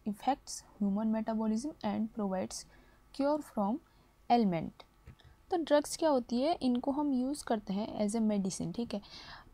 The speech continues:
तो जब इनका जो biological response होता है वो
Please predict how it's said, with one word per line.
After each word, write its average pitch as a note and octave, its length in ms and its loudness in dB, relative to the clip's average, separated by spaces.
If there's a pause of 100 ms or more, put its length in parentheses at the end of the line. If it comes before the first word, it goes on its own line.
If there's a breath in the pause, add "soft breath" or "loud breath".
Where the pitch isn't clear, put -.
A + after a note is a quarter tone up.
तो B3+ 300 2 (1400 loud breath)
जब A#3 440 0
इनका A3+ 320 4
जो A#3 140 2
biological G3 720 2
response A3 560 -2
होता G#3 200 0
है F#3+ 60 4
वो G#3 180 0